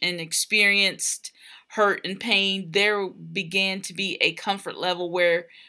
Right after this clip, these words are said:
we started communicating differently. And it was, I found the way to say, "You hurt me by doing this,"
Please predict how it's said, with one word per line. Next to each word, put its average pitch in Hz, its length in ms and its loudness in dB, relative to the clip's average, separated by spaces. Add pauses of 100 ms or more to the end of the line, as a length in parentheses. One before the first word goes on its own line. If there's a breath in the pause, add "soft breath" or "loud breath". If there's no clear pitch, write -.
(120)
we 208 160 0
started 190 480 4
communicating 190 760 -4
differently. 165 760 -6 (500 loud breath)
And 180 520 8 (340)
it 190 240 8
was, 180 720 2 (760)
I 165 120 12
found 208 520 6
the 185 140 -2
way 185 240 6
to 196 140 -6
say, 190 440 0 (1120 soft breath)
"You 226 200 0
hurt 233 380 4
me 180 240 -4
by 175 180 4
doing 170 420 -2
this," - 380 -12